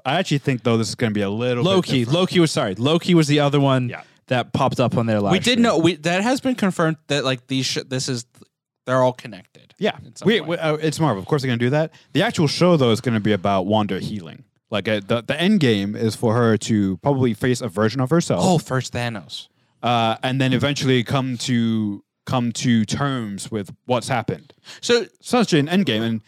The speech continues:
Speaker 1: and become whole again.
Speaker 3: So here's my
Speaker 1: She's
Speaker 3: que-,
Speaker 1: splintered.
Speaker 3: so
Speaker 1: She's
Speaker 3: here's,
Speaker 1: fractured.
Speaker 3: so here's my question, right? Like,
Speaker 1: Yeah.
Speaker 3: every Marvel movie has some type of villain battle,
Speaker 1: It'll
Speaker 3: you
Speaker 1: be
Speaker 3: know,
Speaker 1: her. It'll
Speaker 3: thing.
Speaker 1: be a version of herself.
Speaker 3: Oh, so you think it, like, there's no actual
Speaker 1: Either that
Speaker 3: bad,
Speaker 1: or
Speaker 3: like,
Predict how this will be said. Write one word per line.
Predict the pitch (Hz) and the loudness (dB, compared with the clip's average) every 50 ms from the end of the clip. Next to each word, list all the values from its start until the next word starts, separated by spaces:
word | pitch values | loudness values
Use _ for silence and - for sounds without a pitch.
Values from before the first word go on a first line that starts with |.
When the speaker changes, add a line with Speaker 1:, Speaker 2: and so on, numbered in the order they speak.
| _ - | _ -8
Speaker 1:
and | 123 120 107 | -6 -6 -4
become | 101 110 - 143 143 120 | -4 -4 -4 -4 -2 0
whole | 127 151 143 120 | 0 2 2 0
again. | - - - - - - | -2 -4 -10 -14 -10 -6
Speaker 3:
So | - 214 214 | -2 -2 0
here's | - 220 240 233 | 0 -2 -2 0
my | 240 | 2
Speaker 1:
She's | 196 202 190 | 4 4 4
Speaker 3:
que-, | 214 | 4
Speaker 1:
splintered. | - - 226 196 151 - 92 - | 2 0 0 0 0 -2 -6 -4
Speaker 3:
so | - - | -2 0
Speaker 1:
She's | 208 214 | 2 2
Speaker 3:
here's, | 156 135 | 2 0
Speaker 1:
fractured. | 110 101 - - | -2 -4 -4 -2
Speaker 3:
so | 185 202 | 0 0
here's | 233 233 | 2 2
my | 233 180 | 0 0
question, | - 180 185 185 - 110 101 | 0 0 -2 -2 -4 -6 -6
right? | 104 117 110 | -6 -6 -4
Like, | 120 117 113 | -6 -6 -6
Speaker 1:
Yeah. | - - 160 | -4 -2 -2
Speaker 3:
every | 165 147 190 196 | 0 2 2 2
Marvel | 170 147 143 151 156 147 147 | 2 2 2 2 2 0 -2
movie | 131 131 127 117 117 113 | -2 -2 -4 -4 -4 -6
has | 123 113 - | -6 -8 -8
some | - 123 110 | -8 -10 -10
type | - 123 110 101 - | -8 -8 -8 -6 -6
of | 107 101 101 98 95 - _ _ _ _ _ _ _ _ _ _ _ _ _ _ - | -8 -8 -8 -10 -10 -14 _ _ _ _ _ _ _ _ _ _ _ _ _ _ -20
villain | 120 117 135 139 135 123 123 117 113 117 113 113 113 110 107 | -12 -8 -6 -6 -4 -4 -2 -2 -2 -4 -4 -6 -8 -10 -10
battle, | 101 - - 110 107 104 107 113 107 107 107 107 107 107 107 104 104 98 - - - - | -10 -8 -6 -4 -4 -2 -4 -4 -4 -6 -6 -6 -6 -6 -8 -10 -12 -16 -20 -20 -6 -2
Speaker 1:
It'll | 185 190 185 | 0 2 2
Speaker 3:
you | 156 | 2
Speaker 1:
be | 180 | 2
Speaker 3:
know, | 165 165 | 4 4
Speaker 1:
her. | 156 151 | 4 2
It'll | 139 131 117 | 2 2 0
Speaker 3:
thing. | 113 | 2
Speaker 1:
be | 131 | 2
a | 123 110 | 0 0
version | 98 113 107 - 98 | 0 0 -2 -2 -4
of | 82 | -10
herself. | 82 78 - - 73 - - | -12 -12 -14 -14 -16 -10 -4
Speaker 3:
Oh, | - 170 160 | -2 0 0
so | 135 - 147 | 0 0 0
you | 156 156 | -2 -2
think | 151 170 143 151 | -2 -2 -2 -2
it, | 143 135 135 - | -2 -2 -2 -4
like, | 151 143 131 | -4 -4 -2
there's | 131 131 131 | -4 -4 -2
no | 151 143 135 | 0 0 2
actual | 131 135 131 127 - - - 139 131 127 120 117 113 110 107 - - - - | 2 0 -2 -4 -4 -8 -8 -6 -6 -6 -4 -4 -4 -6 -8 -10 -14 -8 -2
Speaker 1:
Either | - 151 147 143 117 | 0 2 2 2 2
that | 131 135 156 214 - - | 0 0 0 0 -2 0
Speaker 3:
bad, | - 151 151 151 151 147 147 | 0 0 2 2 4 4 4
Speaker 1:
or | 139 135 131 131 127 | 4 4 4 2 2
Speaker 3:
like, | 123 123 117 - | 2 0 -2 -6